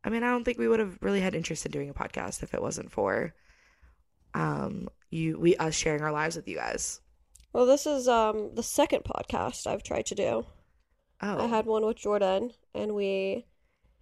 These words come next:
Speaker 2: had to edit everything ourselves and do all that, and it was just, it was a lot.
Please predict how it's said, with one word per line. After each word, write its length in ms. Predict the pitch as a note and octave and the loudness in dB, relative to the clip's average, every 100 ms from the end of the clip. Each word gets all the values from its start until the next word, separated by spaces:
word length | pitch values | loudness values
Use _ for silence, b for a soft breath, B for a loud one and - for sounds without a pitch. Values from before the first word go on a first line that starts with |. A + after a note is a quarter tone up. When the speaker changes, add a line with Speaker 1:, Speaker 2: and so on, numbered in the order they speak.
| _ | _
Speaker 2:
had 180 | A#3 A#3 | 2 4
to 220 | A#3+ - | 4 4
edit 240 | G#3+ A3 - | 4 4 2
everything 440 | G#3 G#3+ G#3+ G#3+ | 0 0 0 0
ourselves 680 | G#3 G#3+ A3+ G#3 G#3 G3+ G#3+ | 0 -2 0 2 2 -2 -8
and 120 | G3 | -6
do 140 | G3+ | -2
all 140 | G3 G3 | 0 2
that, 280 | G3+ G3 - | 2 0 -2
and 160 | - G#3 | -4 -4
it 100 | - | -4
was 160 | G#3+ | -4
just, 520 | - G#3+ - - - - | -4 -8 -8 -12 -10 -8
it 40 | |
was 100 | G3+ | -6
a 60 | A#3 | -6
lot. 400 | C2+ B1+ B1+ - | -6 -6 -6 -8